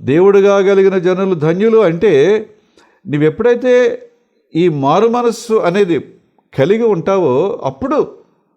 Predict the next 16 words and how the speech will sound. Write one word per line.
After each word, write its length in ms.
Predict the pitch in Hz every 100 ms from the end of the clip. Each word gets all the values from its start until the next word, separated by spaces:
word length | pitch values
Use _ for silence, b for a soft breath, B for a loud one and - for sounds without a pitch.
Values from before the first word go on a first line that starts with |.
| -
ఆయన 200 | 135 160
నీకు 180 | 165 151
దేవుడుగా 440 | 143 180 180 165
ఉంటాడు. 640 | 151 143 151 139 120 - - b b -
ఆ 160 | 113 135
దేవుడిగా 540 | 135 165 208 202 202
ఉండటం 360 | 180 202 196 196
వల్ల 180 | 190
కలిగేటువంటి 580 | 170 160 160 165 165 143
ధన్యత 640 | - 160 208 202 156 139 - b b b
నీ 140 | 131 143
జీవితంలో 680 | 123 180 185 180 156 151 156
నువ్వు 240 | 143 147
పొందుతావు 600 | 123 165 208 208 190 165 139
అనేటువంటి 400 | 151 151 135 123
విషయాన్ని 540 | 120 143 135 127